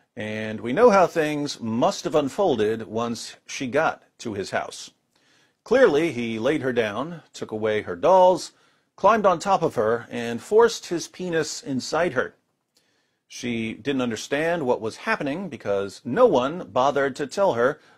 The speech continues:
about sex. Frightened and confused, she cried because of the pain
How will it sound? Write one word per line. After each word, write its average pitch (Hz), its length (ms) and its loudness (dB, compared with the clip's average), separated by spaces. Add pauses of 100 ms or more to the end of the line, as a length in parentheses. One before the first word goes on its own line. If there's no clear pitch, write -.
about 92 360 -2
sex. - 520 -2 (640)
Frightened 127 640 2
and 101 380 -12
confused, 208 720 2
she - 200 -8
cried 165 540 0
because 110 280 -10
of 104 120 -14
the - 80 -14
pain 196 480 -6